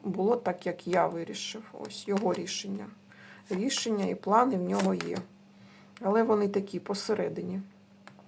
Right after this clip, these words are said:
І вони хитрі, бачите, посередині і хитрі. <clears throat> А ну-ка,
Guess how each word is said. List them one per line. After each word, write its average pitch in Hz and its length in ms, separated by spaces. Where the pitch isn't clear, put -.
І 247 80
вони 196 260
хитрі, 190 540
бачите, 196 420
посередині 190 720
і 202 80
хитрі. 196 440
<clears throat> 247 40
А 175 100
ну-ка, 165 300